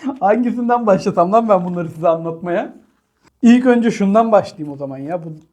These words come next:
Ya da ilk önce bundan başlıyorum. Keyif benim değil mi? Bunu aslında ben kendim için sipariş ettim ama sizin de hoşunuza giderse sipariş edebileceğiniz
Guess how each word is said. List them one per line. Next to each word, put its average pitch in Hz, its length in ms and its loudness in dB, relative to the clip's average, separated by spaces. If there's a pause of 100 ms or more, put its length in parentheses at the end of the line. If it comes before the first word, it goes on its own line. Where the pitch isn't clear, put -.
(760)
Ya 156 120 4
da 208 60 4
ilk 214 200 2
önce 175 260 2
bundan 190 320 2
başlıyorum. - 320 -10
Keyif 156 240 -8
benim 170 240 -6
değil 180 220 -4
mi? 120 80 -12 (2250)
Bunu 254 180 6
aslında 277 420 0
ben 269 180 2
kendim 233 340 0
için 254 200 -6
sipariş 180 440 -4
ettim 254 300 -6
ama 254 140 -2
sizin 254 320 0
de 254 40 6
hoşunuza 247 360 0
giderse 226 340 0
sipariş 208 420 0
edebileceğiniz 196 540 -4